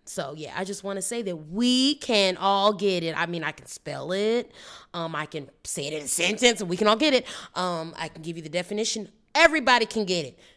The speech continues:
You know, I, I just don't know how else to stress it, but that was my out-of-pocket moment of the week.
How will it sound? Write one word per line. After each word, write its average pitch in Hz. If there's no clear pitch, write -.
You 220
know, 190
I, 180
I 175
just 160
don't 147
know 156
how 151
else 151
to 143
stress -
it, -
but -
that 262
was 370
my 196
out-of-pocket 160
moment 147
of 139
the 139
week. 139